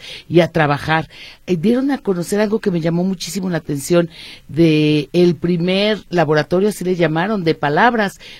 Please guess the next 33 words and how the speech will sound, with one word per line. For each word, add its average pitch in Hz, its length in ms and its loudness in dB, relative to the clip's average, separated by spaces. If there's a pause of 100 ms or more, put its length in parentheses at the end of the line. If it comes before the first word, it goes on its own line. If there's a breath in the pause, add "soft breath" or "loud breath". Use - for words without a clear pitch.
(100)
porque 175 340 2
la 170 160 0
palabra 175 380 -2
libera, 170 480 0 (260 loud breath)
y 160 100 -10
también 190 320 -2
para 208 180 -4
los 180 160 -4
sobre-, 233 420 0 (260)
hombres 226 640 2
abusados, 143 640 -4
es 196 120 -2
decir, 202 320 -4 (300 loud breath)
el 170 160 0
abuso 196 280 -2
no 196 140 -4
solo 240 500 -2
es 180 140 -4
para 147 300 -10
niñas, 175 500 4 (280 loud breath)
hay 196 100 -2
muchos 269 420 4
niños 226 460 2
abusados 180 580 0 (240 loud breath)
y 175 80 -6
son 220 240 4
los 226 160 -2
que 180 140 0
menos 196 160 2 (380)
lo 170 120 -4
están 175 460 0 (260 loud breath)
comentando, 160 720 2
compartiendo. - 720 -8